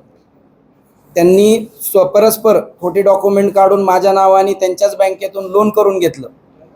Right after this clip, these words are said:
आणि ते लोन त्यांच्याच प्रॉपर्टीवरती केलं. माझी प्रॉपर्टी नव्हती, माझे कसलेही डॉक्युमेंट नव्हते, माझं काही नव्हतं.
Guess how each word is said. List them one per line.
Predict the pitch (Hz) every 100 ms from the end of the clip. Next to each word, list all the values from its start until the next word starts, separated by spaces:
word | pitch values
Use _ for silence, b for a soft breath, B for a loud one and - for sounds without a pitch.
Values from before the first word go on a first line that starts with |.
| - _ -
आणि | 156
ते | 160 214 220
लोन | 220 175 - - - _ -
त्यांच्याच | 196 202 254 226
प्रॉपर्टीवरती | 254 247 233 233 220 220
केलं. | 180 180 156
माझी | 165 175 208
प्रॉपर्टी | 202 202 208 208 214
नव्हती, | 208 214 208
माझे | 202 196
कसलेही | 196 190 214 214
डॉक्युमेंट | 208 208 208 208
नव्हते, | 202 202
माझं | 202 196 202
काही | 202 226
नव्हतं. | 220 185 135